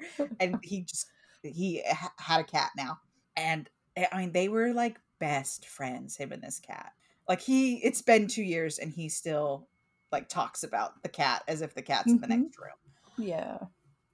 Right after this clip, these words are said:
Speaker 2: And, I, I mean, he was, he took the day off work to stay home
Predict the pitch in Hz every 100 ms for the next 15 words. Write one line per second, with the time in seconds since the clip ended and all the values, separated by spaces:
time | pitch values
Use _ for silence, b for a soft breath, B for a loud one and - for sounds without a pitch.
0 | - 196 175 170 - - _ _ _ _
1 | _ _ _ 202 202 - 196 180 - 196
2 | 202 196 - _ _ - 196 202 254 202
3 | 180 175 165 165 165 165 160 - 156 -
4 | 160 156 151 143 139